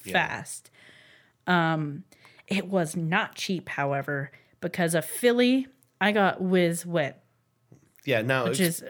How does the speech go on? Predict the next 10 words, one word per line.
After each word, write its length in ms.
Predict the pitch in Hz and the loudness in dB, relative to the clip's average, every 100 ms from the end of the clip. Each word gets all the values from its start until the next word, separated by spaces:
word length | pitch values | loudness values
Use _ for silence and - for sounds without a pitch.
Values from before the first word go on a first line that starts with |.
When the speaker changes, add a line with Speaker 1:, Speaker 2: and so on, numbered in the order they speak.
| - | -2
Speaker 2:
whiz 380 | 190 226 214 196 | 4 6 6 2
with 200 | 175 180 | 2 2
onions. 540 | 151 165 - - - 120 | -2 -6 -12 -14 -12 -4
Speaker 1:
Yeah, 180 | 113 92 | -4 0
Whiz 300 | 135 143 123 | 0 0 2
Wit 320 | 147 147 - - | 0 0 -10 -2
or 200 | 117 98 | -2 0
Whiz 320 | 110 117 107 | 0 0 0
Wit 140 | 104 | -2
out. 320 | 101 85 78 | 0 -2 -6